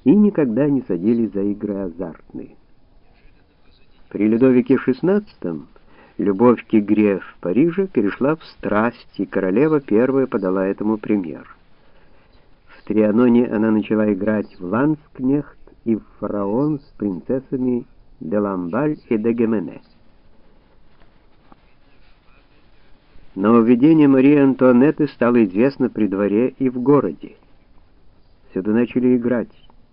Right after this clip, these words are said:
И однажды Вебер во время партии ланскнехта сказал королеве:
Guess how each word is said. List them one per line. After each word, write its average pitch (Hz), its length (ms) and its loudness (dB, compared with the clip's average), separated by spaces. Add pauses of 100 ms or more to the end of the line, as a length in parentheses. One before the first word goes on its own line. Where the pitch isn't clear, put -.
(760)
И 87 80 -8
однажды 120 460 -2
Вебер 123 400 0
во 98 140 -4
время 113 260 0
партии 123 500 -4
ланскнехта 143 1200 -6
сказал 113 400 -6
королеве: 76 480 -12